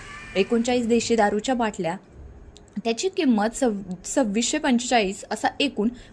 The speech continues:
पंचवीस हजार चारशे पंचेचाळीस रुपयांचा मुद्देमाल जप्त केला आहे. या कारवाईमुळे परिसरात अवैध दारू विक्री करणाऱ्यांवर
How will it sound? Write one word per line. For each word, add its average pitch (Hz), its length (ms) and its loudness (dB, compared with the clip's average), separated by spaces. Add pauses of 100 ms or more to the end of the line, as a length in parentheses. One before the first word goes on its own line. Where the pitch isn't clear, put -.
पंचवीस 285 400 4
हजार 208 220 2
चारशे 233 380 0
पंचेचाळीस 269 580 0
रुपयांचा 220 500 -2
मुद्देमाल 214 540 0
जप्त 226 380 0
केला 170 160 -4
आहे. 175 200 -8 (580)
या 185 80 8
कारवाईमुळे 190 680 2
परिसरात 208 560 2 (120)
अवैध 220 400 2
दारू 240 320 4
विक्री 226 300 -2
करणाऱ्यांवर 233 760 0